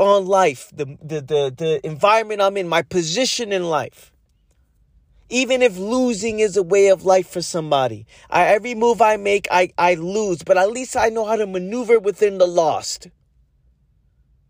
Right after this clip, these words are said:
This is one's mentality, right? I'm in the known. If I fear putting an end to the known, then I will create a life within the known,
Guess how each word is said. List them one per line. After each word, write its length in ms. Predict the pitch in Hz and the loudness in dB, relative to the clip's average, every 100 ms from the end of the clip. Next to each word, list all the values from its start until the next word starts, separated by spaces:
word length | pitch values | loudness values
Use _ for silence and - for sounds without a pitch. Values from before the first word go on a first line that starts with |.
| _ _ _ _ _ _ _ | _ _ _ _ _ _ _
This 160 | - 139 | -16 -12
is 100 | 147 | -10
one's 240 | 147 151 | -8 -8
mentality, 600 | 147 143 170 175 165 127 | -10 -10 -4 -4 -4 -6
right? 220 | 120 147 - | -8 -8 -8
I'm 140 | 165 - | -12 -8
in 220 | 208 208 | -6 -4
the 100 | 196 | -4
known. 460 | 196 202 190 147 117 - - - | -2 0 2 0 -6 -16 -20 -4
If 160 | - 185 - | -2 0 2
I 200 | 175 160 | 0 0
fear 520 | - - 220 254 254 | -6 -10 -2 0 0
putting 420 | - 226 214 185 | 0 0 0 -2
an 60 | 175 - | -4 -2
end 240 | 208 208 | -4 -4
to 120 | - 190 | -4 -4
the 160 | 170 | -4
known, 640 | 165 190 214 170 123 120 120 - - | -4 0 2 4 0 -4 -10 -20 -2
then 140 | 180 | 2
I 100 | 175 | 4
will 160 | 175 175 | 2 0
create 500 | - - 185 208 220 | -4 -10 0 2 4
a 100 | 196 | 4
life 640 | 165 202 233 165 - - _ | 4 2 2 2 -8 -20 _
within 760 | 175 190 - 262 262 208 196 - | -4 -4 -2 2 2 2 -4 -8
the 220 | 165 220 | 2 2
known, 480 | 233 254 220 110 | 2 0 -2 -6